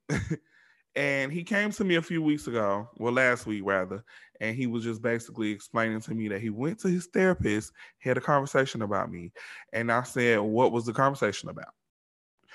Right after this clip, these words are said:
He didn't give me the full details, but he was just expressing how he felt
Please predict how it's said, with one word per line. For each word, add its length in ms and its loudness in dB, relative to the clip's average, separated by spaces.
He 160 0
didn't 220 4
give 140 6
me 100 6
the 60 6
full 220 8
details, 560 4
but 180 4
he 100 4
was 140 4
just 220 2
expressing 580 4
how 160 4
he 120 0
felt 360 6